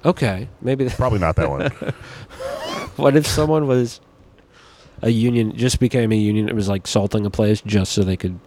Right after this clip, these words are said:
Speaker 1: end up sleeping with their boss?
Speaker 2: It's probably happened.
Speaker 1: To develop the sexual tension.
Speaker 2: <laughs> I mean, that's actually, that's a weird way to go about it, but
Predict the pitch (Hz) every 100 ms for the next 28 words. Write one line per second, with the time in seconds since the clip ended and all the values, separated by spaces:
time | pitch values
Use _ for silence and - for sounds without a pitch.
0 | - 104 85 90 - - _ - - -
1 | _ _ - 123 113 101 98 98 92 90
2 | 90 - - 101 - - - 85 76 78
3 | 76 76 82 - - 101 101 101 98 -
4 | - 98 - 95 101 95 - 92 87 -
5 | 98 95 - - - 170 113 - 113 147
6 | 110 117 120 113 104 113 - 87 80 90
7 | 87 85 87 85 78 78 78 87 80 64
8 | - 69